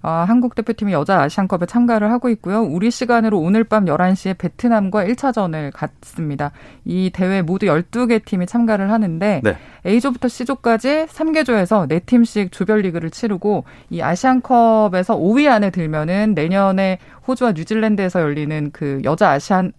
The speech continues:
Speaker 1: 아, 여자 월드컵,
Speaker 2: 여자 월드컵.
Speaker 1: 예, 본선에 들-,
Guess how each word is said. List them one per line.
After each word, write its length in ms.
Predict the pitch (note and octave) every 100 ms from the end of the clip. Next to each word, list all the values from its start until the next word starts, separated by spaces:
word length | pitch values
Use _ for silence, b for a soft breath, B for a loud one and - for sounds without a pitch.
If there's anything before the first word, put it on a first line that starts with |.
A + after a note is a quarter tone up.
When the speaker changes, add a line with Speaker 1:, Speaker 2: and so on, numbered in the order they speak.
| - -
Speaker 1:
아, 160 | - D#3
여자 280 | D#3 G#3 G#3+
월드컵, 500 | D3 E3+ C4 - A3
Speaker 2:
여자 120 | F#3+
월드컵. 320 | D3 C3 F2+
Speaker 1:
예, 200 | B2+ F3+ C#3
본선에 680 | - A3 C4+ B3+ A#3 G#3 F#3+
들-, 280 | - F3